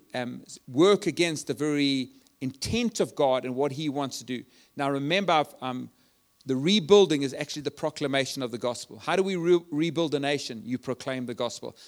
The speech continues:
How do you rebuild a marriage? You bring the gospel into it. I'm absolutely convinced that Jesus is the answer to every single question. And so no matter, I mean, I've sat down with people. I, I remember a guy coming to me the one time.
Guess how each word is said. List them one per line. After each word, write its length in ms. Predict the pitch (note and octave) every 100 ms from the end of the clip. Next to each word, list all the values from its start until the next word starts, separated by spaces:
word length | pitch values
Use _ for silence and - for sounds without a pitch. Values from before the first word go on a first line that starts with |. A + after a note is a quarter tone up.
| -
How 160 | - E3
do 80 | E3
you 120 | D#3+
rebuild 520 | E3 E3 E3 E3+ C3+
a 60 | D3
marriage? 500 | C#3+ E3+ C#3 A#2 - _
You 100 | C3+
bring 180 | C3 C#3+
the 80 | B2+
gospel 480 | C#3 C3+ - B2+
into 180 | A#2+ A2
it. 60 | B2
I'm 140 | C3 -
absolutely 800 | E3+ F3 - G3+ F3 E3 D#3+ E3+
convinced 640 | - E3+ D#3+ D3 A2+ - - - -
that 180 | B2+ -
Jesus 800 | C#3 E3 G3 G3 B2+ B2+ - - -
is 160 | D3+ A2+
the 120 | D#3
answer 440 | D#3+ E3+ E3 - C3+
to 180 | -
every 220 | D3 C#3+ C#3
single 320 | - C3 B2
question. 560 | - C3 A#2+ - - A2+ _ - _ -
And 140 | B2
so 160 | C#3+ C3
no 140 | C3+
matter, 380 | D#3 F3 E3+ C#3+ - - _ -
I 100 | C#3
mean, 120 | C#3+
I've 160 | D#3+
sat 260 | E3 F3+ E3
down 200 | D#3+ D#3
with 160 | D3 -
people. 480 | E3+ D#3 D#3 C#3+ -
I, 100 | C#3+
I 60 |
remember 260 | C3+ C#3 D#3
a 20 |
guy 160 | C3+ C#3
coming 240 | D#3 D3
to 120 | C3+
me 60 | C#3+
the 100 | C3+
one 200 | C3+ C3+
time. 340 | - C3+ C3